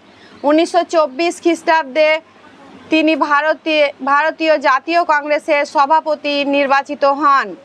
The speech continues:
তিনি ইংরেজদের বিরুদ্ধে ভারত ছাড়ো আন্দোলন করেন। বাল্যকাল থেকেই গান্ধীজি ছিলেন সত্যবাদী ও সত্যনিষ্ঠ। তিনি ছিলেন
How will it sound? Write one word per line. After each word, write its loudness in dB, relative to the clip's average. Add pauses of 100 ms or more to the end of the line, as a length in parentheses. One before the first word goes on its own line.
(340)
তিনি 2
ইংরেজদের 2
বিরুদ্ধে 0 (240)
ভারত 0 (120)
ছাড়ো 0
আন্দোলন 0
করেন। 0 (680)
বাল্যকাল 0
থেকেই 0
গান্ধীজি 0
ছিলেন 0
সত্যবাদী -2 (140)
ও 2 (220)
সত্যনিষ্ঠ। -2 (640)
তিনি 2 (120)
ছিলেন 2